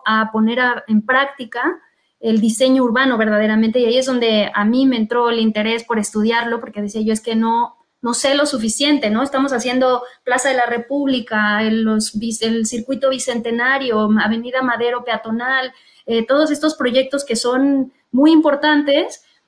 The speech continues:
y a la par yo me sentía que necesitaba, necesitaba poderlo entender más a fondo porque sabía que era, que es mucho más complejo, ¿no? Opera, como decíamos en un inicio,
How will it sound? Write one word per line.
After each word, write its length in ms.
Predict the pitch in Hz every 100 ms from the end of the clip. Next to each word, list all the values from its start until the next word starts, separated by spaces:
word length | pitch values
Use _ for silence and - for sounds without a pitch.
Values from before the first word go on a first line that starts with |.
| _ _
y 100 | 220
a 60 | 247
la 140 | 240
par 200 | 240 262
yo 160 | 247 277
me 120 | 302
sentía 520 | 302 240 240 262 262
que 80 | 262
necesitaba, 580 | 214 214 240 254 269 269 - -
necesitaba 440 | 226 214 247 254 240
poderlo 520 | 233 247 254 254 247
entender 460 | 233 226 226 247
más 220 | 254 262 262
a 80 |
fondo 360 | 247 262 254 262
porque 240 | 247 214
sabía 340 | 214 214 247 254
que 60 |
era, 280 | 269 262 277 - _ _
que 100 | 269
es 80 | 269
mucho 320 | 294 320 311
más 140 | 277
complejo, 460 | 269 247 247 - 190
¿no? 220 | 220 285
Opera, 320 | 226 262 277
como 340 | 269 214 208 214
decíamos 420 | 214 247 254 254
en 140 | 220
un 140 | 233 247
inicio, 500 | 247 247 269 330